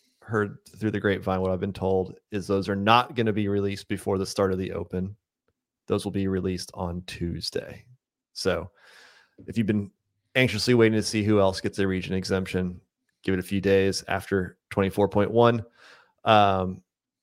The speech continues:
I think the biggest question mark is probably Tia. I think at this point of who may or may not get one or even who may apply. I don't know where Tia is gonna be,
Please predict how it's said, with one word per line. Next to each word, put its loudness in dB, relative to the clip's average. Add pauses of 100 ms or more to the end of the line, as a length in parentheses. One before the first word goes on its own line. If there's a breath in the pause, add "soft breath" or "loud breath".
(360)
I -2
think 0
the 0
biggest 2
question 2
mark 0
is -4
probably 0
Tia. 0 (720)
I -16
think -2
at -8
this -2
point -2 (120)
of -2 (760)
who 0 (1160)
may 4
or 2
may 0
not -2
get 2
one 4
or 4
even 0
who 0
may 0
apply. 2
I 0
don't 6
know 4
where 2
Tia -2
is -4
gonna -2
be, -4